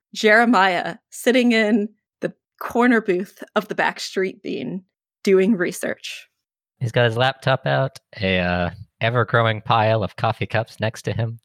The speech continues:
Speaker 2: uh, apparent he's been there for quite a while since, uh, Felicia left.
Speaker 1: Yep. What do you wanna do?
Speaker 2: I want to call Victor.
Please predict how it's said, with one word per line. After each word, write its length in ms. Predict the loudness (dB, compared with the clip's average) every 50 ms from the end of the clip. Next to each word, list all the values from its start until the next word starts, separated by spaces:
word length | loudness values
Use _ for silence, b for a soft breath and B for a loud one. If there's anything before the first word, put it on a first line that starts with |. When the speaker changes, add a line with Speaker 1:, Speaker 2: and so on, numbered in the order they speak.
| _ _ _ _ _ _ -10
Speaker 2:
uh, 80 | -6 -6
apparent 420 | -6 -4 -2 0 0 0 0 -2 -4
he's 160 | -6 -4 -2
been 140 | -2 -2 0
there 200 | 2 2 2 2
for 520 | 0 0 0 2 2 2 2 0 -4 -8 _ _
quite 320 | -4 0 2 2 0 0 0 0
a 100 | 0 2
while 520 | 2 2 2 2 2 0 -4 -6 -10 _ _ _ _ _
since, 300 | -10 -8 -8 -8 -6 -4
uh, 200 | -2 -2 0 -2
Felicia 420 | -2 -2 0 0 0 0 0 -2 -2
left. 360 | -2 -4 -6 -8 -10 -20 _ _ _ _ _ _ _ _ _ -8
Speaker 1:
Yep. 320 | -4 -2 -2 -4 -4 _ _ _ _ _ _ _ _
What 120 | 0 2
do 60 | 2
you 120 | 4 4 4
wanna 200 | 4 4 2 2
do? 340 | 2 2 0 0 0 -4 -8 _ _ _ _ _ _ _ _ _ _ _ _ _ 0
Speaker 2:
I 180 | 2 4 4
want 320 | 4 4 4 2 2 0 -4 _ -10
to 1080 | -8 -4 -2 0 2 2 2 2 2 2 2 2 2 2 0 0 0 0 -2 -2 -2 -4 B B B B B B _ _ _ _ _ _ _ _ _ _
call 580 | -6 -2 2 4 6 6 6 6 6 6 4 4
Victor. 720 | 4 2 0 0 -2 _ -8 -6 -4 -4 -4 -6 -8 -12